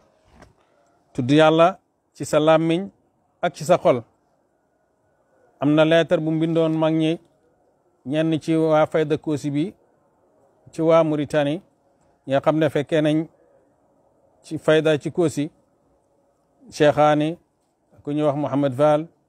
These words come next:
Ahmed bin Muawiya, ñooñ kenn déggatu leen sax, ca mag ñi fekkoon Kosi lañ. Yàlla xam na leen, pays bi xam na leen. Baay gannaaw bu mu leen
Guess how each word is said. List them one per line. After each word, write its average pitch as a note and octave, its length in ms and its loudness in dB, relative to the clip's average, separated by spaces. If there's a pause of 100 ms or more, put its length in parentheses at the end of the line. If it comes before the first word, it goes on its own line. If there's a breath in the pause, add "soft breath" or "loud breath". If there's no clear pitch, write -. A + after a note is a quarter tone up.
(520)
Ahmed C#3 260 -2
bin C#3+ 180 0
Muawiya, D3 580 0 (380)
ñooñ C#3 200 -6
kenn E3 220 -2
déggatu D3 320 -4
leen C3+ 160 0
sax, D3 160 -2 (1300)
ca C#3+ 100 -2
mag C#3 160 2
ñi C#3+ 160 2
fekkoon C#3+ 440 -2
Kosi C3+ 260 -4
lañ. C#3 160 -2 (1700)
Yàlla C3+ 260 2
xam C#3+ 200 0
na C#3+ 80 2
leen, C#3 200 0 (760)
pays C#3 200 -2
bi C#3 120 0
xam C#3 180 0
na C#3 100 2
leen. C#3 180 2 (2500)
Baay C#3+ 280 4
gannaaw D3+ 340 2
bu D3+ 140 -2
mu E3 80 -2
leen D3+ 340 0